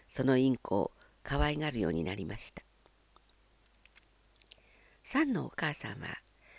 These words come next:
悲しい物語を読んでるうちに、ポロポロと涙がこぼれてきたのですが、その涙と一緒に種がポロリと本の上に落ちてきたのです。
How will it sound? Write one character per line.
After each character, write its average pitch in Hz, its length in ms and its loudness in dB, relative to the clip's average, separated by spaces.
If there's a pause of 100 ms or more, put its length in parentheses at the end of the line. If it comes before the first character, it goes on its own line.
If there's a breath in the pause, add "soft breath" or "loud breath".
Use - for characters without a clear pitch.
(400 loud breath)
悲 147 140 6
し 147 160 0
い 143 60 4
物 147 180 6
語 165 80 2
を 175 40 0
読 135 520 2
ん 147 60 2
で 104 100 2
る 123 120 0
う 127 60 -2
ち 139 200 -2
に、 139 180 0 (640 soft breath)
ポ 147 120 12
ロ 123 100 4
ポ - 140 2
ロ - 100 0
と - 140 -2
涙 156 340 0
が 131 140 -2
こ - 120 0
ぼ - 120 12
れ 180 80 4
て - 100 0
き - 100 -2
た 175 140 0
の 151 140 2
で 135 100 -6
す - 140 -14
が、 110 240 -2 (680 soft breath)
そ - 160 2
の 143 120 6
涙 147 340 4
と - 160 -4
一 135 100 -2
緒 151 200 0
に 151 240 2 (500 soft breath)
種 175 260 0
が 143 120 -2
ポ - 180 12
ロ 190 80 4
リ 214 240 -4
と - 220 -4 (480 soft breath)
本 156 260 2
の 120 120 -2
上 147 120 2
に 139 100 0
落 165 160 0
ち - 40 -12
て - 100 0
き - 100 -6
た 135 140 -4
の 120 140 -4
で 151 160 -6
す。 - 200 -18